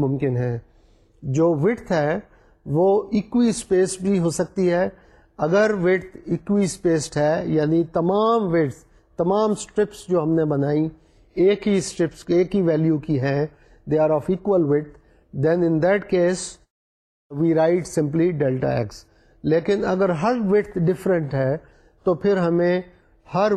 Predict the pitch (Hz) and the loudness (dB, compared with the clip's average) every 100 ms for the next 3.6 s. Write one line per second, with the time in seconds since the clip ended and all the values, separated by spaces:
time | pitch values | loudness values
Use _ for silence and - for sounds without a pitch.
0 | 156 190 196 - 190 170 160 170 - 151 | 0 0 0 -4 -2 0 0 0 0 2
1 | 151 143 185 160 190 - 151 147 147 135 | 0 0 -6 -2 -4 -2 -2 0 2 0
2 | 127 135 143 156 - _ _ - 165 156 | 0 0 -2 -4 -14 _ _ -2 0 2
3 | 147 156 156 160 151 156 | 2 0 2 0 2 0